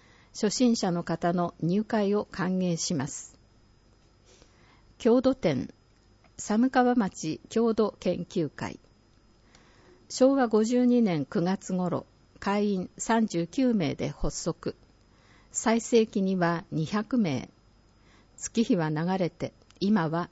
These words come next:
二十名。それでも文化は継承しようと頑張っています。その一つの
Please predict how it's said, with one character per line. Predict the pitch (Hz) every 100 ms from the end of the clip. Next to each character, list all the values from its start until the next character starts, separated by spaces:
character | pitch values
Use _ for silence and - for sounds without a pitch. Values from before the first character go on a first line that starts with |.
| -
二 | 147 165
十 | 160 220
名。 | 160 123 131 - _ _ _ _ _ - _ _ -
そ | 214
れ | 220
で | 214
も | 196 170
文 | 190 220
化 | 180
は | 160 160
継 | - 196
承 | - 196 214
し | -
よ | 196 196
う |
と | - 139 147 -
頑 | 151 180
張 | 214
っ | 220
て | - 135
い |
ま | 120 127
す。 | - - - _ _ _ _ _ _ _
そ | - 208
の | 214
一 | 226 - 277
つ | -
の | 175 165